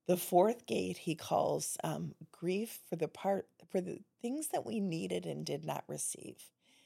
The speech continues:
And he especially talks about that being at the soul level. So the acknowledgement of who we are as a person,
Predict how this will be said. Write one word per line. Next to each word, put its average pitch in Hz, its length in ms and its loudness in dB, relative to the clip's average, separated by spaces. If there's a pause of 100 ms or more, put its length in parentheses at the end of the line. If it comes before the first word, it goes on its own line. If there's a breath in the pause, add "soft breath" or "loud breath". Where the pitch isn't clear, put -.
(220 soft breath)
And 170 140 -2
he 175 180 0
especially 170 540 0
talks 170 360 -4
about 160 280 -2
that - 220 -2
being 76 260 -2
at - 140 -6
the 156 80 -6
soul - 360 -4
level. - 320 -4
So 160 220 0
the 151 200 -2
acknowledgement 151 720 -2
of 151 100 -10
who 143 140 -4
we 147 200 -4
are 156 220 2
as 165 160 -4
a 160 40 -10
person, 247 520 -6